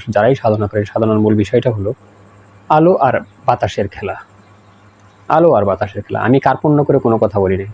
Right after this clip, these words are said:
অনেকেই আমাকে ফোন করেন, কমেন্টস করেন যে, "দাদা, আপনি কার্পণ্য করে কোনো কথা বলেন না।" আমি কার্পণ্য করে কোনো কথা বলি না। যতটুকু বলা প্রয়োজন,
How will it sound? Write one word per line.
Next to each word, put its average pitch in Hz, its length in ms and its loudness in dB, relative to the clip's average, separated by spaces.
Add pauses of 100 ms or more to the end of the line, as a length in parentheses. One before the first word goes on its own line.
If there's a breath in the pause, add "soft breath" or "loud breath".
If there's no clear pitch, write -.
অনেকেই 127 400 2
আমাকে 123 320 0
ফোন 135 260 -2
করেন, 101 260 0
কমেন্টস 120 300 0
করেন 113 180 2
যে, 110 60 2
"দাদা, 107 160 4
আপনি 107 160 -2
কার্পণ্য 139 420 0
করে 131 140 0
কোনো 104 160 -4
কথা 95 240 -8
বলেন 92 200 -4
না।" - 100 -12
আমি 113 200 -6
কার্পণ্য 127 340 0
করে 165 200 0 (200)
কোনো 156 120 2
কথা 127 200 0
বলি 90 160 -4
না। 98 80 -12
যতটুকু 117 440 -4
বলা 131 240 4
প্রয়োজন, 147 440 2